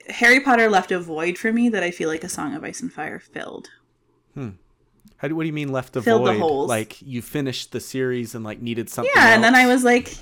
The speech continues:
Speaker 1: yeah, like, I fil-, finished the series and it was like, "Oh, well, now I'm sad I read it, like, sixteen times because there was nothing that I really <laughs> connected to the same." I also found Harry Potter at a really hard time in my life. Like, we all have that.
Speaker 2: Yeah.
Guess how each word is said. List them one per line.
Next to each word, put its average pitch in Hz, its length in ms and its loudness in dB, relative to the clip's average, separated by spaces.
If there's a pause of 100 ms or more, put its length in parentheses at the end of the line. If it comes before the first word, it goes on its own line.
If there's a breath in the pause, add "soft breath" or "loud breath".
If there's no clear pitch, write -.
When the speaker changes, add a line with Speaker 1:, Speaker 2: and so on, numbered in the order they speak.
(260)
Speaker 1:
yeah, 180 340 2 (160)
like, 226 160 -4
I 220 80 2
fil-, 220 300 -2
finished 220 280 -4
the 180 60 -6
series 170 380 -6
and 175 80 -10
it - 20 -8
was 180 140 -10
like, 190 180 -6
"Oh, 214 360 -4 (360)
well, 220 80 -8
now 208 100 -6
I'm 202 80 -6
sad 190 200 0
I 180 60 0
read 202 180 0
it, - 80 -4
like, - 120 -10
sixteen - 480 -12
times 151 460 -8
because 160 320 -6
there 160 100 -6
was 160 140 -6
nothing 160 400 -6
that 156 140 -6
I 175 60 2
really 233 300 6
<laughs> - 100 -2
connected 208 460 0
to 180 360 -2
the 190 80 -4
same." 180 300 -2 (420 loud breath)
I 262 100 8
also 277 220 4
found 233 240 2
Harry 196 180 2
Potter 190 300 2
at 180 80 0
a 180 40 0
really 165 300 -2
hard - 240 -6
time 160 180 -6
in 156 80 -8
my 156 120 -6
life. - 280 -8
Like, 180 140 -10
we 185 100 -6
all 165 140 -6
have 170 240 -8
that. 151 240 -4
Speaker 2:
Yeah. 135 260 -10